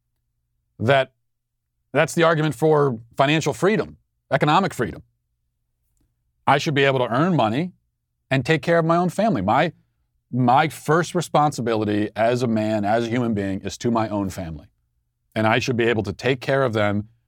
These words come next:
in the way that, that and to the extent that I want. I shouldn't have to explain that to anybody. I shouldn't have to justify it.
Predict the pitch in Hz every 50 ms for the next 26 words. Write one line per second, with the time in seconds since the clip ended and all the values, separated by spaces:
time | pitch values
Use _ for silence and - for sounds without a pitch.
0 | _ _ _ _ _ _ _ _ _ _ 127 131 143 156 165 170 151 131 135 -
1 | 131 135 135 120 101 113 120 - - 113 104 104 104 - - 107 104 98 - 139
2 | 139 135 131 131 117 - - - - 147 143 135 - 95 101 98 104 113 - _
3 | - 113 120 127 127 123 165 220 - - - - - - _ _ _ _ _ _
4 | _ _ _ _ _ _ _ _ _ _ _ _ _ _ _ _ _ _ _ _
5 | _ _ _ _ _ _ _ _ _ _ _ _ _ _ _ _ - 110 - -
6 | 139 135 127 - 123 113 110 - - - 120 120 143 147 160 156 - - 175 165
7 | 165 156 175 175 131 113 - 113 107 90 95 82 76 87 110 117 120 117 - 143
8 | - 151 151 156 165 185 202 208